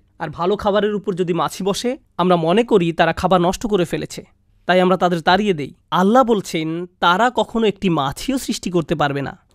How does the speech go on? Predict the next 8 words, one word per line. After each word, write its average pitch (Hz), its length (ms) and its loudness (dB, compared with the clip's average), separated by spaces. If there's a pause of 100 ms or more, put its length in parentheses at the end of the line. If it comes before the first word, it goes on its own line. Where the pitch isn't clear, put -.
"ওয়া 160 140 -2
ইন 196 160 2
ইয়াসলুবহুমুজ 190 680 0
যুবাবা 202 380 0
শাইআ 190 440 -2 (160)
লা 156 200 -4
ইয়াস্তানকিযুহু 202 720 -4
মিনহু।" 190 360 -6